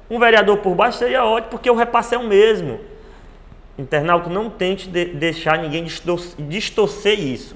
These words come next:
Entenda, nós não estamos querendo aumentar o número de vereadores. Nós estamos querendo democratizar mais ainda a ação do parlamento.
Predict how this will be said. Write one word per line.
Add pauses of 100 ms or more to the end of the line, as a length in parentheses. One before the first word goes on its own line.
(120)
Entenda,
nós
não
estamos
querendo
aumentar
o
número
de
vereadores. (540)
Nós
estamos
querendo
democratizar
mais
ainda (240)
a
ação
do
parlamento.